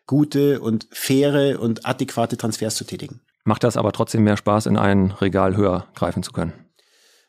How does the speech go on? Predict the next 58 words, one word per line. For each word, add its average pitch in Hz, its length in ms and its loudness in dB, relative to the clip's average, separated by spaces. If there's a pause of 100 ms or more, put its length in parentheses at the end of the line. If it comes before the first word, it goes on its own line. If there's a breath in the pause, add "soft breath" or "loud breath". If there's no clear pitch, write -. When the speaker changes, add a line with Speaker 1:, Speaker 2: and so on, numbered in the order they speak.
(200 soft breath)
Speaker 1:
Ich 101 140 -12
weiß 117 160 0
nicht, 135 100 0
ob 123 80 0
ich 117 80 -2
in 127 60 0
ein 120 60 2
Regal 110 380 2
höher 139 200 2
greifen 131 640 -2
werde. 147 400 2
Ich - 160 -4
möchte 120 240 -2
einfach 110 300 -6 (100)
auch 160 260 -2
schlau 113 340 0
sein 110 260 0
in 104 120 -2
den 107 400 0
Transfers, 113 500 -2
die 123 80 -4
ich 107 100 -6
tue. 143 380 -2
Und, 113 200 -2
ähm, 110 220 0
ich 98 140 -6
werde 117 160 0
jetzt 120 160 -2
nicht, 139 240 -2
weil 113 220 0
vielleicht 113 420 -2
mehr 127 360 2
zur 127 160 -4
Verfügung 139 480 0
steht, 147 400 0 (360 soft breath)
jetzt - 440 -4
durchknallen 135 560 2
und 123 160 0
das 120 140 -4
Geld 131 240 -2
rausblasen, 117 500 0
sondern 104 160 0
ich - 80 -8
komme 131 260 0
aus 127 140 -4
einem 117 140 0
Verein, 156 520 0
wo 135 120 2
man 127 160 2
sehr 123 140 0
genau 123 180 2
drauf 135 240 0
geschaut 175 340 -2
hat. 170 140 -2
Ich - 120 -12
komme 170 260 0
zu - 120 -4
einem 151 320 2